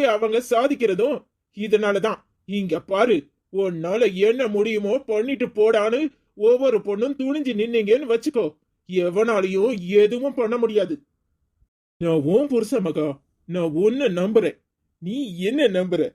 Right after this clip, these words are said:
இதுக்கு மேல வீட்ல உள்ளவங்களும் மத்தவங்களும் யாரும் நம்மள நம்பலங்கிறதுக்காக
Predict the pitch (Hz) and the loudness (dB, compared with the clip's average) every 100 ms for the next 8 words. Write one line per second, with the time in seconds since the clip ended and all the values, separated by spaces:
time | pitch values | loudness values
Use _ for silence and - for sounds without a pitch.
0 | _ _ _ 220 233 - 165 165 226 226 | _ _ _ -6 -6 -2 -2 2 2 2
1 | 175 240 - _ _ 175 320 240 180 160 | 0 -2 -6 _ _ -4 -2 -2 -2 0
2 | 156 165 233 185 180 - 269 180 180 202 | -2 0 -2 -2 -4 -2 -2 0 -2 -2
3 | 180 202 269 180 214 190 185 190 175 190 | -2 0 0 0 -2 -4 -4 -4 -4 -4
4 | 311 233 170 160 160 160 | -2 -2 -2 -4 -4 -4